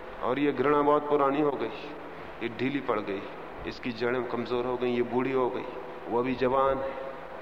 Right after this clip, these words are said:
दुनिया में जो संगठन जितना नया होता है उसमें उतना बल होता है, क्योंकि घृणा और जहर नए होते हैं,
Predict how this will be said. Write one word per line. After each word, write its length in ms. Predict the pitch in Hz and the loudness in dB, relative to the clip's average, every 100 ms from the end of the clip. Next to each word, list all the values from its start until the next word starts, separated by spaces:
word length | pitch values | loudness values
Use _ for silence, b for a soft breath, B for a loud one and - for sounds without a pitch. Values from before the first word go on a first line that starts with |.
| - - - - - - - - - | -12 -12 -12 -14 -14 -14 -12 -10 0
दुनिया 320 | 131 143 151 | 4 6 6
में 220 | 160 143 | 6 2
जो 160 | 147 151 | 2 2
संगठन 500 | 147 139 147 160 151 | 2 2 2 4 4
जितना 280 | 147 156 156 | 4 4 6
नया 280 | 143 143 | 6 8
होता 320 | 147 175 175 180 | 8 8 8 8
है 60 | |
उसमें 220 | 180 180 | 8 6
उतना 220 | 180 190 180 | 4 6 6
बल 280 | 180 180 | 8 10
होता 260 | 196 208 202 | 12 10 8
है, 300 | 160 - B B B - | 6 4 B B B 0
क्योंकि 260 | 165 160 165 | 2 4 4
घृणा 500 | 135 170 202 208 190 | 6 8 10 10 12
और 260 | 180 170 | 10 10
जहर 260 | 175 196 214 | 8 10 10
नए 380 | 185 156 180 220 | 10 10 10 12
होते 340 | 208 214 175 | 12 10 8
हैं, 400 | 143 - - - | 4 2 -2 -4